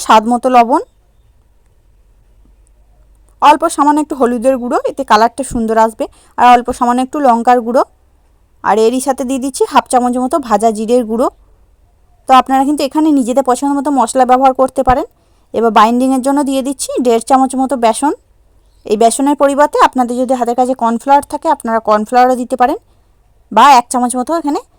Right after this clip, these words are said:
অ্যারারুটও দিতে পারেন, আবার ময়দা দিলেও হবে। এবার একটা ডিম নিয়েছি, এইভাবে ফাটিয়ে দিয়ে দিলাম। তো আমি যেহেতু চারটে পরিমাণ পটলে বানাচ্ছি, তো একটা ডিমেই অনেকটা হয়ে যাবে। আপনারা যদি এর থেকে বেশি পরিমাণে বানাতে চান, তাহলে দুটো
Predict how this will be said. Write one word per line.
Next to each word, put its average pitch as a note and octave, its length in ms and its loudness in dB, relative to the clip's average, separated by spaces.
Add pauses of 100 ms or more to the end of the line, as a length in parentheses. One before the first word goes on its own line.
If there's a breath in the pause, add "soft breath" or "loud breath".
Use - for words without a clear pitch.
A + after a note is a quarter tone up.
(200)
অ্যারারুটও A#3 600 2
দিতে C4+ 160 -4
পারেন, C4 220 2 (240)
আবার B3+ 140 2 (100)
ময়দা G#3+ 340 2
দিলেও B3 240 2
হবে। A#3 240 -2 (920)
এবার G#3+ 240 0
একটা C#4 140 -2
ডিম C#4 280 0
নিয়েছি, E4 300 2 (120)
এইভাবে C4 260 0 (120)
ফাটিয়ে B3 360 0
দিয়ে B3 180 0
দিলাম। C#4+ 180 2 (720)
তো - 100 0
আমি A#3+ 180 0
যেহেতু C#4+ 280 0 (480)
চারটে C4+ 300 2
পরিমাণ D4 340 2
পটলে C#4+ 320 0
বানাচ্ছি, C#4+ 360 0
তো C#4+ 40 0 (120)
একটা A#3+ 240 -2
ডিমেই C4+ 220 -2 (100)
অনেকটা B3 340 -2
হয়ে A#3+ 200 2
যাবে। B3+ 160 0 (220)
আপনারা A3+ 300 -4
যদি A#3+ 180 -4
এর A#3+ 120 -4
থেকে C#4 200 -6
বেশি C4+ 200 -8
পরিমাণে D4+ 380 -2
বানাতে C#4+ 300 -4
চান, G4 100 -6 (120)
তাহলে C4+ 220 -4 (100)
দুটো A#3 160 -4